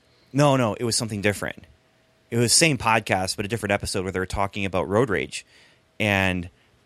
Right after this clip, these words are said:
people who have bumper stickers on their car are more likely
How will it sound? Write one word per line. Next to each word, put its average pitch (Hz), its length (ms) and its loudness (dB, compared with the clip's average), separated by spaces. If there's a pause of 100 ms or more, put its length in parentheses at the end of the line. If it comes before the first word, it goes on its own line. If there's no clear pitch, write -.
people 156 420 0
who 147 200 -2
have 101 800 2 (840)
bumper 123 360 2
stickers 98 500 -2
on 95 160 0
their 87 140 0
car 92 460 -2 (1000)
are 104 100 2
more 104 180 2
likely 98 580 0